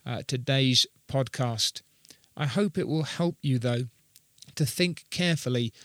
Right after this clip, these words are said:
through these matters and to ask, "What do I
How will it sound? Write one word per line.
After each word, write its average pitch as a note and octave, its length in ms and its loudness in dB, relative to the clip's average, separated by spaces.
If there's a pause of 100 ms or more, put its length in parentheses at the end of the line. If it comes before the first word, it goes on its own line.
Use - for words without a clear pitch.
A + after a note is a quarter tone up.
through E3+ 500 0
these D3 340 0
matters C3+ 520 -2 (260)
and C#3 120 -2
to D3 180 2
ask, F3+ 420 0 (200)
"What E3+ 320 0
do F3 120 2
I E3 220 4